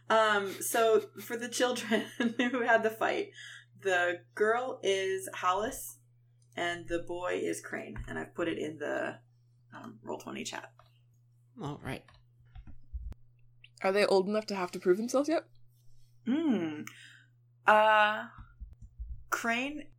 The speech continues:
Speaker 1: is maybe, like, two years away from that. Um,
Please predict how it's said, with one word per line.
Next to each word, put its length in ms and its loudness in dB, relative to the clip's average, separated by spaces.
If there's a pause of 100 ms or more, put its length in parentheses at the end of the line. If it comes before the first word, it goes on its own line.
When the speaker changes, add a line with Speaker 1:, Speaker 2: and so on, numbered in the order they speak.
(100)
Speaker 1:
is 560 -2
maybe, 920 -2 (100)
like, 300 -2 (140)
two 160 -2
years 400 -2
away 240 -4
from 180 -4
that. 280 -4 (500)
Um, 500 0